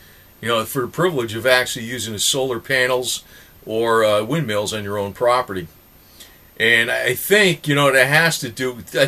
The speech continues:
their excuse, the way their log-, their logic is, that you could possibly sell back electricity to the company, but they have to provide the, the capital expenditure to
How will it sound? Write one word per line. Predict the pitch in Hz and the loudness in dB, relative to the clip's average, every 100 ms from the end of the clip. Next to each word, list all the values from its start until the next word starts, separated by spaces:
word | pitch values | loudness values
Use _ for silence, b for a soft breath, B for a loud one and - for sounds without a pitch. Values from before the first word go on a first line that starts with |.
| - - | 0 0
their | 226 | 0
excuse, | 196 - - 135 117 - | 0 -2 -2 -4 -4 -6
the | 113 | -4
way | 117 | -2
their | 113 113 | 0 0
log-, | 104 107 101 78 | 2 2 2 -2
their | 123 123 | -4 -2
logic | 110 110 92 87 | 2 2 0 -6
is, | 101 98 90 - B B B B B - 95 | -6 -6 -6 -8 B B B B B -16 4
that | 135 127 127 120 | 6 8 4 0
you | 147 | -4
could | 151 127 | -4 -6
possibly | - 151 147 147 113 113 | 0 4 4 0 -6 -6
sell | - - 139 127 | -2 2 2 2
back | 120 120 117 113 | 4 2 2 -2
electricity | 104 110 - 127 110 104 98 | -4 -4 -6 -8 -8 -8 -10
to | - | -8
the | 92 | -10
company, | 92 143 143 127 92 92 - B B B B B B B _ _ _ | -4 0 0 -2 -8 -10 -16 B B B B B B B _ _ _
but | 143 143 135 123 - - | 6 6 6 4 -2 -8
they | 98 156 165 | 2 4 6
have | 151 135 127 - | 6 4 2 -2
to | - 123 117 113 107 104 B B - | -8 -6 -6 -6 -6 -10 B B -20
provide | - 113 98 131 127 107 | -10 -4 2 4 4 2
the, | 107 - - - - | -6 -18 -20 -20 -12
the | 113 | -8
capital | - 143 127 120 107 | 2 2 2 -4 -8
expenditure | 95 - - 123 123 113 123 104 92 | -4 -4 -2 -4 -4 -8 -6 -6 -10
to | - 127 110 101 | -8 -8 -8 -12